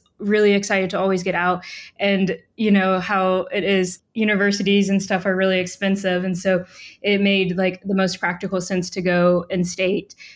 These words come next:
So I went to a state college and I studied design. And because I was at a state college, you have to take, like, curriculums where you're taking, like, maths and sciences. And I chose to take a ton of, like, philosophy classes.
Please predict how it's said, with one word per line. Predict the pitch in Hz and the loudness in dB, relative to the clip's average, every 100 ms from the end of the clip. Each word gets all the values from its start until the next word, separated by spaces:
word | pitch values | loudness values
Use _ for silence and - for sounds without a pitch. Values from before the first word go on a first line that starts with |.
| - | -4
So | 202 | 0
I | 190 | 2
went | 240 262 | 0 0
to | |
a | 285 | 0
state | - 214 202 | 0 -2 0
college | 202 185 185 185 175 | 2 4 4 2 -2
and | - 196 190 185 180 - | 0 2 2 2 0 0
I | 196 | 0
studied | 190 202 190 | 0 2 2
design. | 180 180 180 185 180 180 | 2 0 0 0 -2 0
And | 196 196 - - | 2 2 0 -4
because | 190 214 214 208 | -4 -2 0 2
I | |
was | 202 196 | 2 2
at | 196 190 | 2 0
a | |
state | 185 190 190 | -2 -4 -2
college, | - 190 190 185 170 - - - - | 0 2 4 2 0 -6 -18 -20 -4
you | 202 | 0
have | 208 208 | 0 -2
to | 208 | -2
take, | 214 190 | -2 0
like, | 196 - | -2 0
curriculums | 190 180 180 214 214 208 | 0 0 -2 -2 0 0
where | 196 | 0
you're | 185 180 | 0 0
taking, | 196 180 196 185 | -2 -2 0 0
like, | 185 180 175 - _ _ _ _ | 0 -2 -4 -8 _ _ _ _
maths | 233 262 247 233 214 | 2 4 2 0 -2
and | 208 | -2
sciences. | 233 233 220 208 196 190 185 | 0 0 0 2 2 4 2
And | 190 196 196 - | 0 0 -2 -2
I | 208 208 208 | 4 4 2
chose | 202 220 202 202 | -2 0 0 -2
to | 208 | -4
take | 226 202 196 - | 0 0 -2 -4
a | 202 | -4
ton | - 214 | -2 0
of, | 202 196 | 2 2
like, | 196 185 | 0 -2
philosophy | 202 185 190 190 185 202 185 | -2 0 -2 -4 -6 -2 -2
classes. | 180 165 180 - 185 180 | 0 -4 -4 -4 -2 -2